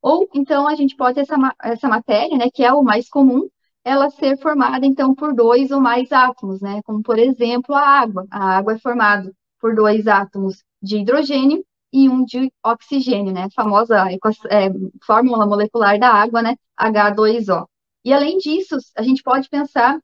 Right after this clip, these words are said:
em outras divisões também pra matéria, né? Levando em consideração outras características físicas, como o estado físico, a origem, se é uma origem natural ou artificial, né? Essa matéria foi produzida naturalmente,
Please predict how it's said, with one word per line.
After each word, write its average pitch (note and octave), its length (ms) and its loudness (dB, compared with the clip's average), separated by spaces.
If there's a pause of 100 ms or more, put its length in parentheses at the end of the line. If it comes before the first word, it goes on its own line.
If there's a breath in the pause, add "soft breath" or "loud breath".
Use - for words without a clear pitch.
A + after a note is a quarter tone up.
em C4+ 200 4
outras D4+ 280 -4
divisões C4+ 600 -6
também C4 360 -2 (400)
pra B3+ 160 0
matéria, C#4 540 0
né? G3 160 -4 (160)
Levando A#3+ 420 2
em C4 120 4
consideração C4 880 -2
outras C4+ 440 -2
características C#4 760 -2
físicas, A#3+ 500 -2 (420)
como A3+ 400 2
o A#3 120 -2
estado G#3 420 -4
físico, C4+ 560 -2 (260)
a A3+ 160 4
origem, C4+ 600 4 (160)
se - 180 0
é G#3+ 140 4
uma A3+ 160 4
origem A3 360 2
natural C4+ 640 2
ou A#3 240 0
artificial, A3 680 -4
né? G#3+ 200 -4
Essa G#3+ 200 -10
matéria G#3+ 460 -2
foi C#4 160 -2
produzida A3+ 540 -4
naturalmente, G3+ 800 -6